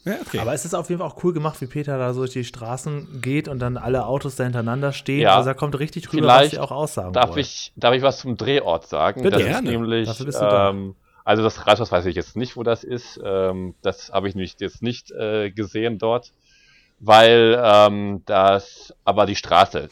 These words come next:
Speaker 3: äh, die, die kann ich sagen, das ist nämlich in Friedrichshain gedreht worden. Ähm,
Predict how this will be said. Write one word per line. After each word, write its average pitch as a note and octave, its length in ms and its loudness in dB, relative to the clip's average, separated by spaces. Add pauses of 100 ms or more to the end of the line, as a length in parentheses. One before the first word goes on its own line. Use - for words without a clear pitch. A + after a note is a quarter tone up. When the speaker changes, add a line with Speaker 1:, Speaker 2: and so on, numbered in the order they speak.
(160)
Speaker 3:
äh, E2 260 -6
die, F2 460 -10
die F2 240 -16
kann E2+ 160 -8
ich E2 120 -12
sagen, F2+ 420 0
das E2+ 180 -8
ist F2+ 160 -20
nämlich F2+ 400 -10 (100)
in E2+ 220 -10
Friedrichshain A#2 560 -8
gedreht G#2 560 -8 (580)
worden. A#2 480 4 (720)
Ähm, G2+ 560 0